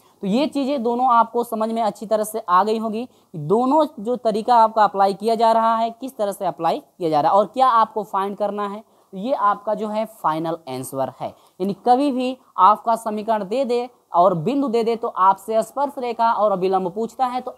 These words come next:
आप सेम ऐसे ही फाइंड करेंगे। तो ये चीज़ आपको अच्छी तरह समझ में आ गई होगी क्योंकि step by step मैं अच्छी तरह से आपको समझा दिया हूँ। ठीक है, चलिए इसी के साथ हम बढ़ते हैं अगले प्रश्न की तरफ। तो अगला प्रश्न देखते हैं किस टाइप का वो क्वेश्चन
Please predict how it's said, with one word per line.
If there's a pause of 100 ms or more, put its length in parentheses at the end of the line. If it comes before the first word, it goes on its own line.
(120)
आप
सेम (100)
ऐसे
ही
फाइंड (180)
करेंगे। (600)
तो
ये
चीज़
आपको
अच्छी
तरह
समझ
में
आ
गई
होगी
क्योंकि
step
by
step
मैं
अच्छी
तरह
से
आपको
समझा
दिया
हूँ।
ठीक
है, (380)
चलिए
इसी
के
साथ
हम
बढ़ते
हैं (120)
अगले
प्रश्न
की
तरफ। (160)
तो
अगला
प्रश्न
देखते
हैं
किस
टाइप
का (300)
वो
क्वेश्चन